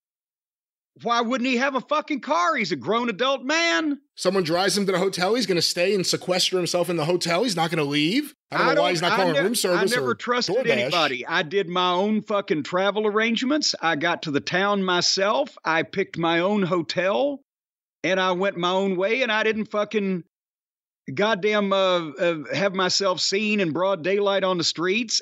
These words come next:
Speaker 1: And when I got to the building hours early, in the case of W C W, um, in ninety-three, me and, and, uh, Stan and, and Tom and Bobby Eaton hid in a closet or a b-,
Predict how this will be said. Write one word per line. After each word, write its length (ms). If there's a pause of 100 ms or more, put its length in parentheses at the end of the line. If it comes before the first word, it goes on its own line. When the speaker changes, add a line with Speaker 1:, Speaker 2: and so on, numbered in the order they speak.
Speaker 1:
And 600 (640)
when 180
I 120
got 220
to 60
the 100
building 540
hours 440
early, 540 (540)
in 160
the 60
case 360
of 140
W 260
C 220
W, 840
um, 460 (440)
in 200
ninety-three, 640
me 320
and, 240
and, 340
uh, 380
Stan 380
and, 300
and 200
Tom 260
and 140
Bobby 320
Eaton 680 (680)
hid 300
in 100
a 140
closet 840 (920)
or 280
a 220
b-, 160